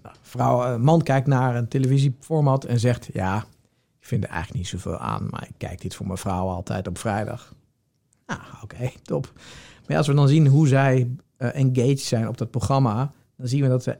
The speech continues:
eigenlijk exact dezelfde engagement hebben. Ze vinden het gewoon heel leuk, maar het is niet zo bon ton, laat maar zeggen, <laughs> om te vertellen dat dat type programma,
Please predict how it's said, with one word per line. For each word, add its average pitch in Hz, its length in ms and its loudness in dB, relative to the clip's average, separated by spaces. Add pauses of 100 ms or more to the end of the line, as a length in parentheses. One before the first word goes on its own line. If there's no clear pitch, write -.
eigenlijk 135 500 -2
exact - 580 -4
dezelfde 131 440 -2
engagement 131 400 -4
hebben. - 180 -8
Ze 143 140 -2
vinden 156 180 0
het 139 100 -6
gewoon 139 160 0
heel 156 220 2
leuk, 170 320 0 (440)
maar 113 160 -6
het 113 80 -4
is - 80 -10
niet 160 200 6
zo 135 180 4
bon 131 380 2
ton, 139 440 2
laat 143 120 -2
maar 143 140 2
zeggen, 135 360 2 (180)
<laughs> - 0 -
om 147 420 0
te 135 120 2
vertellen 131 440 0
dat 127 220 -2 (480)
dat 143 320 0
type 131 240 2
programma, 131 640 2